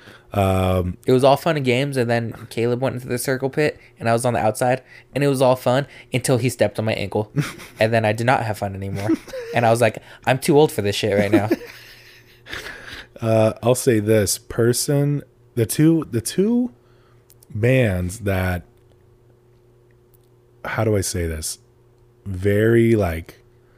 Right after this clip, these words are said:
Speaker 1: had put on probably, like, one of the best performances. Um, like, Blink one eighty-two, I was, like, pre-, pretty excited for, but people that, like, genuinely surprised me were two bands. It was The Offspring.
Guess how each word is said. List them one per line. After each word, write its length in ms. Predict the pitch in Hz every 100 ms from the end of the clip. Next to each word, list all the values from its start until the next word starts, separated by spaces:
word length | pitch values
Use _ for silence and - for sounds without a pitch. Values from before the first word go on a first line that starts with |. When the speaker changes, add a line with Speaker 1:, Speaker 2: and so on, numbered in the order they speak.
| _ _ _ _ _ _ _ _ _ _ _ _ _ _ -
Speaker 1:
had 300 | - 110 -
put 160 | 123
on 160 | 127 123
probably, 540 | - 113 113 104 107 101 -
like, 180 | 95 85
one 160 | 90
of 80 | 90
the 60 | 87
best 340 | 85 85 -
performances. 920 | 101 - 107 110 110 123 120 120 - _ _ _ _ _ _ _ _ -
Um, 440 | 95 87 85 82
like, 240 | 95 90 82
Blink 180 | 107 107
one 120 | 107
eighty-two, 300 | 92 - 98
I 80 | 85
was, 160 | 80
like, 420 | 87 90 87 - -
pre-, 140 | 104
pretty 240 | - 101
excited 400 | 87 - 85 92
for, 280 | - 113 127
but 240 | 113 90 82 - - - _ - - _
people 240 | - 107 101
that, 240 | 90 80
like, 320 | 80 76 78
genuinely 500 | 92 87 87 95 95
surprised 520 | 98 87 95 76 85 110
me 200 | 120 131 _ - - _
were 80 | 85
two 200 | - 98
bands. 480 | 87 78 80 98 - -
It 120 | 82
was 380 | 87 82 78 -
The 120 | 87
Offspring. 600 | 85 - - 82 82